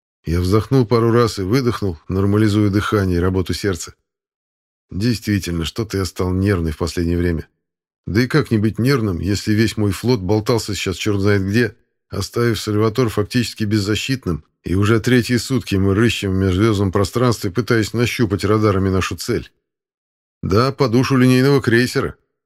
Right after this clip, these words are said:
который, как мне уже кажется, я вообще встретил в прошлой жизни. Так много времени прошло, и так сильно все поменялось. У меня был огромный расчет на то, что зачумленный крейсер будет небоеспособным.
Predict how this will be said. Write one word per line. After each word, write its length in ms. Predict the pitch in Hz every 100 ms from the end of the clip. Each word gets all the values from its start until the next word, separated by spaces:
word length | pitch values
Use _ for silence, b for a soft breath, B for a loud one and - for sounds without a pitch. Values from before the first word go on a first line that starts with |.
| _
который, 360 | - 80 92 87
как 200 | 104 101
мне 100 | 101
уже 180 | 101 104
кажется, 380 | 113 101 -
я 60 | 98
вообще 260 | 104 - 98
встретил 340 | - 92 90
в 80 | -
прошлой 380 | 110 95 - 82
жизни. 400 | 101 92 80 - _ _ _
Так 180 | 87 104
много 200 | 101 104
времени 380 | 113 107 101
прошло, 360 | 95 95 92 98
и 40 |
так 180 | 87 95
сильно 240 | - 104 90
все 160 | -
поменялось. 580 | - 98 98 90 78 - _ _ _ _ _ _ _ _ _ _ _
У 60 | 78
меня 200 | 90 107
был 160 | 104
огромный 460 | 104 95 120 143 139
расчет 380 | 131 123 120 -
на 100 | 107
то, 160 | 123
что 180 | 127 110
зачумленный 600 | 98 98 113 117 131 123
крейсер 420 | 113 131 131 117 104
будет 280 | 117 110
небоеспособным. 880 | 110 110 113 110 113 - 131 80 76